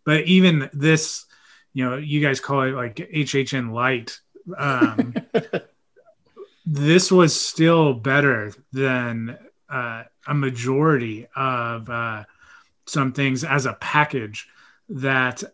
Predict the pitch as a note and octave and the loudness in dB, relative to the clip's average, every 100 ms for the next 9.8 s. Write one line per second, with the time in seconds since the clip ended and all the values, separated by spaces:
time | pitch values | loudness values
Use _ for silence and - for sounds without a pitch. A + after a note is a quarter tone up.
0 | _ - C#3+ A#2+ B2 A2+ A2+ B2 A2+ A2 | _ -2 0 0 -4 -8 -6 -4 -4 -6
1 | C3 B2 B2 A#2 A2+ C3+ B2 A#2 C3 B2 | -6 -4 -6 -6 -8 -8 -6 -6 -6 -6
2 | B2 A#2 G#2+ C#3+ C#3 A2 B2 A#2 A#2 A#2 | -6 -6 -2 -2 -2 -4 -6 -6 -6 -8
3 | A#2 C3+ C3 C3 - C3+ B2 A2+ C3+ B2+ | -2 0 0 -4 -4 -4 -4 -4 -2 -2
4 | G#2+ G#2 - A#2 A2+ A#2+ - A2 A#2+ A#2 | -4 -8 -6 -6 -6 -10 -8 -8 -8 -8
5 | - - B2+ G2+ A#2+ A#2+ G#2+ A2 A2 G2+ | -12 -12 -10 -8 -8 -8 -10 -12 -12 -12
6 | - - - - _ A#2+ C#3 D#3 - D#3+ | -18 -20 -20 -20 _ 4 6 6 4 -6
7 | - E3 E3 D#3 C#3 C#3+ B2+ A#2+ C#3 A2 | -2 4 4 6 2 2 0 2 0 0
8 | - A#2+ G#2 G2+ D#3+ B2+ A#2 G2+ - - | -8 -10 -8 -10 -6 -4 -4 -6 -14 -12
9 | D#3 A#2+ A2 G#2 G#2+ A2+ G#2 A2 | -10 -8 -8 -10 -10 -10 -10 -14